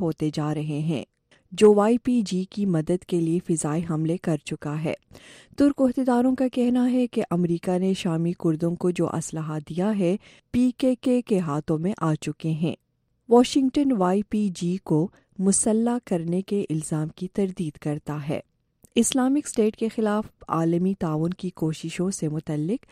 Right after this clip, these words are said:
امریکی محکمہ خارجہ کے عہدیدار بریٹ میک گرک نے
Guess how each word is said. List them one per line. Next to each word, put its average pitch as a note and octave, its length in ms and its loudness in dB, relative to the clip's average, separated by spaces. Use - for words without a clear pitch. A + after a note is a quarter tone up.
امریکی G#3+ 540 2
محکمہ G3 560 0
خارجہ D#3+ 440 -4
کے D3+ 100 -6
عہدیدار D#3 520 -4
بریٹ A3 580 2
میک F#3 440 0
گرک F#3 280 2
نے D#3+ 180 0